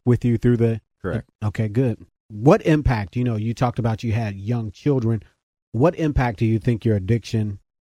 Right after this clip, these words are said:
Speaker 1: has had on your children?
Speaker 2: Well, they were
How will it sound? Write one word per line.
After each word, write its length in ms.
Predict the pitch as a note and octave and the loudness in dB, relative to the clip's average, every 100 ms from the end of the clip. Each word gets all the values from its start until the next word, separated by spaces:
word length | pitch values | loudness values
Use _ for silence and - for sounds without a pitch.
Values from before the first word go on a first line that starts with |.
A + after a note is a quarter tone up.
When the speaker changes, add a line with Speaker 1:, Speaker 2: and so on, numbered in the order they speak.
| _ _ _ _ _ - | _ _ _ _ _ -6
Speaker 1:
has 140 | A#2 | -2
had 240 | B2 A2 G#2 | 0 0 -2
on 140 | G2+ | -4
your 120 | G2 | -6
children? 540 | F#2 - A2 F2+ D#2+ D#2 _ _ _ _ _ _ _ _ _ - | -4 -2 -2 -2 -8 -14 _ _ _ _ _ _ _ _ _ -4
Speaker 2:
Well, 100 | G2 | 0
they 180 | A2+ A#2+ | 2 2
were 600 | A2+ G2+ G2 F#2 F#2 | 2 2 0 0 -4